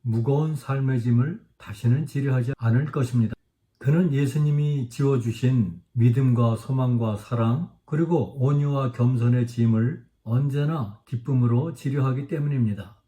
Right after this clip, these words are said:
예수님은 그분을 믿고 주인으로 영접한 자들에게 세상을 등지고 그분과 함께 삶을 살아가고자 하는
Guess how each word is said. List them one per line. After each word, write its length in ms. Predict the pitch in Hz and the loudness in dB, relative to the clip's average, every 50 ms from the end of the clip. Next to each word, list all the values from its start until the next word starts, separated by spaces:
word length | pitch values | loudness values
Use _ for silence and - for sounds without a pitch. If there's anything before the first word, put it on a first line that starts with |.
| _ _ _ _ _ - | _ _ _ _ _ 0
예수님은 560 | 135 135 127 139 151 151 151 151 160 170 165 | 2 2 4 4 2 2 2 2 0 0 -2
그분을 360 | - - 135 131 143 143 143 139 | -2 -2 0 0 0 0 0 -2
믿고 720 | 135 131 120 - - 147 139 143 143 143 143 151 - - _ _ _ | -2 -4 -4 -6 -4 -2 -2 0 -2 -2 -4 -8 -10 -16 _ _ _
주인으로 500 | - - 135 139 147 151 151 147 160 160 | -10 -4 0 0 2 2 0 0 -2 -2
영접한 480 | 147 135 131 135 131 - - 131 127 120 | -2 -2 -2 -2 -4 -4 -2 -2 -2 0
자들에게 720 | 113 117 120 113 120 113 107 95 104 104 101 101 101 104 _ _ _ _ _ _ _ _ _ | 0 0 0 0 0 0 0 0 -2 -4 -4 -6 -10 -14 _ _ _ _ _ _ _ _ _
세상을 640 | - - - 147 156 143 127 156 156 156 156 143 | -10 -2 0 0 0 2 0 -2 -2 -2 -4 -4
등지고 680 | 120 139 139 135 127 135 120 127 123 127 151 180 185 - _ _ - | -4 -2 -2 -2 -2 -2 -2 0 0 -2 -2 -4 -8 -12 _ _ -6
그분과 440 | - 139 135 156 156 151 156 139 139 | -2 -2 0 0 0 0 0 0 0
함께 440 | 143 139 123 - 170 165 135 107 | -2 -2 -2 0 0 0 0 -2
삶을 600 | 104 - - 143 147 156 160 170 175 180 185 185 | -6 -8 -8 -6 -4 -4 -2 0 0 0 0 -4
살아가고자 640 | 175 - - - 165 160 147 151 147 147 139 - 147 117 | -6 -8 -10 -8 -8 -6 -6 -4 -6 -6 -6 -4 -4 -2
하는 600 | 107 127 131 131 131 135 139 131 95 87 - | -2 -2 -2 -2 -2 -2 -2 -4 -6 -6 -10